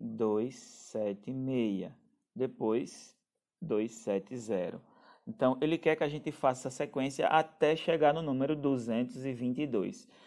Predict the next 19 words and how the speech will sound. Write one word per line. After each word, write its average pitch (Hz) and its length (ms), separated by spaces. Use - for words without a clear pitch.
Vamos 135 200
fazer 135 180
a 127 60
sequência? 165 600
Vou 110 220
até 113 240
pegar 101 280
minha 101 120
caneta 101 300
vermelha 123 420
aqui 143 300
pra 139 180
gente 131 160
fazer 127 180
a 123 40
sequência. 110 480
Então, 117 120
vamos 143 200
lá. 98 200